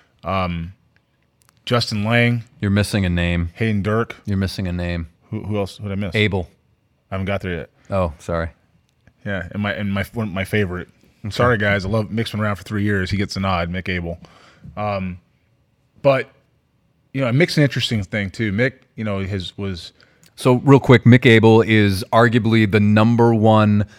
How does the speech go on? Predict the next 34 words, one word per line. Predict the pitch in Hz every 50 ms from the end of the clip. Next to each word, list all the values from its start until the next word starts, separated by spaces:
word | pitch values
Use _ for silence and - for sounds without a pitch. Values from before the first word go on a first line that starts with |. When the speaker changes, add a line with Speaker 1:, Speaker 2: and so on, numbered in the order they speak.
| _ _ _
Speaker 2:
high | - - 110 113
school | 107 - - - 120 113 101
pitching | - - 117 101 - 107 104 92
prospect | - 107 101 98 92 - - - 98 92 -
in | 101 92 90
the | 90
country | - - - 123 120 - - - 127 120 117 - - - -
and | 85 143 139
Speaker 1:
Mm-hmm. | 110 131
Speaker 2:
potentially | 156 - - 185 202 - - - 175 160 156 147
the | 135 127 135
number | 131 131 131 135 131 135 139 131 131
one | 127 123 123 123 120 120 117 117 113 - _ _ _ _
high | - - 139 127
school | - - - 120 104
player | - - 113 104 98 95 98 95
overall. | 98 95 82 90 92 85 82 - - _ _ _ _ _ _ _ -
Speaker 1:
Potentially. | - 95 - 113 107 98 - 92 80 90 95 - _ _ _ _ - -
Um, | 107 110 104 101 98 95 -
for | - - - 127 117
me, | 110 113 123 135 147 143 127 113 107 101 104 110 - _ _ _ _ _ _ _ _ _ - - _
you | - 110
know, | 107 123 131
Mick's | -
been | - 135 120
here | 117 120
three | 104 - - 104 120 127
years. | 123 101 87 90 - 127 - - _ _ _ _ _ _ _ -
Speaker 2:
Right-handed | 107 117 117 123 120 139 131 127 127 117
Speaker 1:
And |
Speaker 2:
pitcher? | - 135 120 - - 147
Speaker 1:
Right-handed | 143 107 110 104 -
pitcher, | 113 98 - - 101
six-foot-five, | 95 - - 117 - - 120 101 - - 113 110 107 107 107 107 104 -